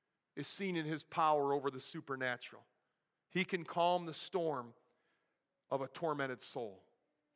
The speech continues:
Luke nine forty-three, it says, "After this miracle, all the people were amazed at the greatness of God." When all is said and done,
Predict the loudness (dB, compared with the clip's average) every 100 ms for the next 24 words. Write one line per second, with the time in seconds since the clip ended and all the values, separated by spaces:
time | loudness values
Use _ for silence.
0 | _ _ _ _ _ _ _ _ _ _
1 | _ _ _ _ _ _ -4 2 2 6
2 | 6 6 4 2 4 4 0 2 2 2
3 | -2 4 6 6 4 -2 -2 0 4 4
4 | 2 -4 -8 -10 _ _ _ _ _ _
5 | _ _ 10 10 10 4 0 0 2 4
6 | 6 6 4 0 2 6 6 6 0 -4
7 | -8 -14 -18 _ _ _ -2 -2 -2 -6
8 | 2 4 4 -2 -10 -8 -10 -12 -18 _
9 | _ _ _ _ _ _ -12 -6 -4 -4
10 | -8 _ _ _ _ _ _ _ _ _
11 | _ _ _ _ _ _ 2 4 6 4
12 | 2 4 4 4 2 4 4 2 -4